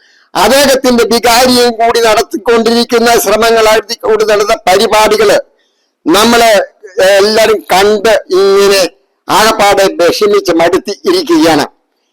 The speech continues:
എന്ത് പറഞ്ഞാലും യാതൊരു ഗുണവും ഇല്ലാത്ത രീതിയിൽ. മാണിപ്പറമ്പിൽ അച്ഛനൊക്കെ വളരെ വിശദമായിട്ട് ഇതിനെപ്പറ്റി പറയുന്നുണ്ട്. ജോമോൻ ആലക്കുഴ എം ടി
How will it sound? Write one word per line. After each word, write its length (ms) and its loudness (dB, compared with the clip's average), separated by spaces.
എന്ത് 140 2
പറഞ്ഞാലും 600 2
യാതൊരു 320 2
ഗുണവും 420 2
ഇല്ലാത്ത 320 0
രീതിയിൽ. 440 -2
മാണിപ്പറമ്പിൽ 680 2
അച്ഛനൊക്കെ 500 0
വളരെ 320 2
വിശദമായിട്ട് 680 0
ഇതിനെപ്പറ്റി 560 0
പറയുന്നുണ്ട്. 480 2
ജോമോൻ 540 2
ആലക്കുഴ 560 0
എം 140 2
ടി 100 0